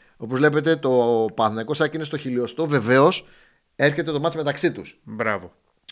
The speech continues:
Speaker 1: Θεωρώ ότι εάν προκύψει νικητής στο ντέρμπι,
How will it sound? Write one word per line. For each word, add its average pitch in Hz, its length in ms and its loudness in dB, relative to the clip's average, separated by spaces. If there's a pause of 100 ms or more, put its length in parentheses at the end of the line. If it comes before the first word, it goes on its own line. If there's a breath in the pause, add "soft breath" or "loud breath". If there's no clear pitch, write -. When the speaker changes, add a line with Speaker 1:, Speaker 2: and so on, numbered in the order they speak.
(160)
Speaker 1:
Θεωρώ 127 360 0
ότι 147 300 0 (320 soft breath)
εάν 131 260 0
προκύψει 147 440 -4
νικητής 131 720 -4
στο 98 200 -10
ντέρμπι, 113 480 0